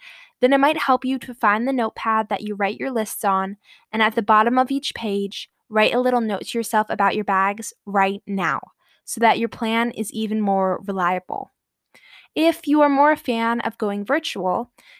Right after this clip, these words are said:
you can use the Reminders app on your iPhone or even your MacBook to set a reminder that will show up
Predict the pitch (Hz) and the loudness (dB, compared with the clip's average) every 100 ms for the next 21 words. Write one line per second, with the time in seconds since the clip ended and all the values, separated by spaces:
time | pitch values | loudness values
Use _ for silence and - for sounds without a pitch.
0 | - 240 277 277 269 269 - 254 233 202 | -8 -4 0 2 2 0 2 2 4 2
1 | 214 233 - 220 - - 208 208 - 208 | 2 0 2 2 2 0 -2 -2 0 0
2 | 214 - 262 262 262 269 226 214 226 226 | 0 0 2 2 -2 -2 -4 -2 -2 0
3 | 220 202 185 - 277 285 - _ - - | 0 0 0 0 -2 -2 -8 _ -20 -20
4 | - 254 - 269 277 302 254 226 226 226 | -10 -2 4 4 6 4 4 4 2 2
5 | 226 156 226 226 - 233 233 208 - | 4 2 2 0 0 2 4 4 2